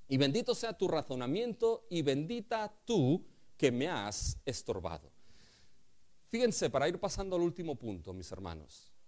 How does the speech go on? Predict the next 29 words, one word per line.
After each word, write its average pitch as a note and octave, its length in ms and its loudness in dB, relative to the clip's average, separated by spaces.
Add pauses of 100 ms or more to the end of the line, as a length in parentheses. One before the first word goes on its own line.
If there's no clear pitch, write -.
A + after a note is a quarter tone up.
(200)
David C#3 440 0
responde F#3 760 -2
a G2+ 140 -4
esa D3+ 220 -6
sabiduría B2+ 600 -6
que G#2 100 -10
corrige. - 480 -12 (1080)
Mis C#3+ 100 2
hermanos, F#3 380 2
esa B3 160 -2
sabiduría G3+ 500 0
la F#3 140 -4
podemos E3+ 440 -4
tener C#3 480 -2 (400)
delante D#3+ 540 0
de D#3+ 100 2
nosotros. - 760 -6 (1000)
Pero C#3 200 2
si - 240 -2
no A3 220 2
respondemos G3 880 -4
a C#3 120 -2
ella, B2+ 200 2
mis G#2 240 -4
hermanos, G2+ 640 -4
no D3+ 340 2
sirve C#3 640 -4
de F#2+ 100 -6
nada. D#2 340 -14